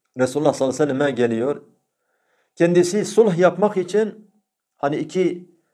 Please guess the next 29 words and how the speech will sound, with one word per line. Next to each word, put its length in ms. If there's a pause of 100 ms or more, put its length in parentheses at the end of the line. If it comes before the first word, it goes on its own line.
(240)
taraf, 520
yani 200
iki 280
adam 320
arasında 520
ve 140
iki 200
kabile 340
arasında 500
kavga 480 (840)
olmuş. 540 (720)
Bunları 480
barıştırmak 600
için, 240
sulh 300
yapmak 380
için, 260
hayır 320
yapmak 380
için 460 (640)
gitmiş, 600
bunların 560
yapmış 460
oldukları 520
zararları 540
ne 40
yapmış? 420
Def 180
etmiş, 420